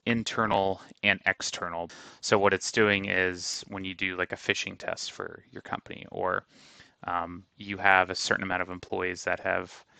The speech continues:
you know, maybe clicked on some bad links. Nothing happened, um, but I think a perfect use case for that is, like, "Hey, you're using Darktrace for email?" a bad link got sent, we sent a new one to redirect them.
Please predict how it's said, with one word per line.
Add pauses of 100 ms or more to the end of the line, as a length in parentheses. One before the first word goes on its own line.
(300)
you
know, (120)
maybe
clicked
on
some
bad
links.
Nothing
happened, (420)
um,
but
I
think
a
perfect
use
case
for
that
is,
like,
"Hey,
you're
using
Darktrace
for
email?"
a
bad
link
got
sent, (460)
we
sent
a
new
one
to
redirect
them.